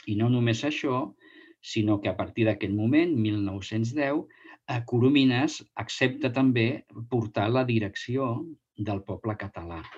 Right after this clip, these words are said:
eh, d'aquest diari portaveu del nacionalisme republicà. Són els anys més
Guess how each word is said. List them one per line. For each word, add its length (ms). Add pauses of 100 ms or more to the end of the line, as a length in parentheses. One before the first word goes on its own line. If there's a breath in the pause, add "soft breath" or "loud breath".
(140)
eh, 140
d'aquest 480
diari 640
portaveu 540
del 180
nacionalisme 680
republicà. 760 (560 loud breath)
Són 240
els 180
anys 360
més 440